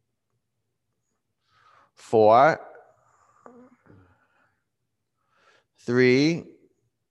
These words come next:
Press into the mat. More elevation to the torso. Keep turning. Two. Low plank. Up dog.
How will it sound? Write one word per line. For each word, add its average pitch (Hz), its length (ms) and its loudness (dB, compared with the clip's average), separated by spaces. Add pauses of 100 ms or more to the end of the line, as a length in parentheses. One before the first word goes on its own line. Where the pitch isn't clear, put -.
(800)
Press 123 260 -8
into 139 120 -10
the 139 80 -8
mat. 113 460 -8 (580)
More 135 240 0
elevation 156 560 0
to 147 80 -14
the 143 100 -6
torso. 143 520 -4
Keep 185 260 -10
turning. 170 480 -4
Two. 185 640 -2 (1300)
Low 151 200 2
plank. 147 480 -4 (3000)
Up - 180 -2
dog. 107 540 2